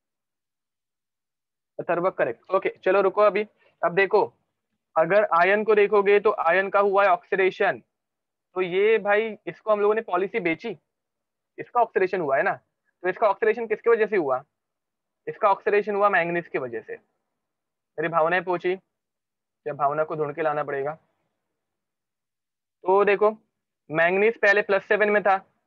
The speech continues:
प्लस सेवन में से प्लस टू में गया, तो manganese का हुआ reduction, और जिस चीज का reduction होगा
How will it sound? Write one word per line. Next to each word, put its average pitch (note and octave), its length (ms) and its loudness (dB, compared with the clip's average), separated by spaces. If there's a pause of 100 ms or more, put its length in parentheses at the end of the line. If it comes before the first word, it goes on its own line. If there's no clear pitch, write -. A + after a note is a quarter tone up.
(280)
प्लस G3 180 0
सेवन G3+ 220 2
में G3 100 0
से G3+ 80 0
प्लस F#3 240 -2
टू G#3 100 2
में G#3 140 2
गया, F#3 200 4
तो - 440 -20
manganese F3+ 360 0
का G3+ 120 2
हुआ G3 180 2
reduction, F#3+ 540 -2 (520)
और D#3+ 720 6
जिस G#3 240 -2
चीज G3+ 220 -4
का G3+ 160 -2
reduction F#3 420 -2
होगा F3 340 2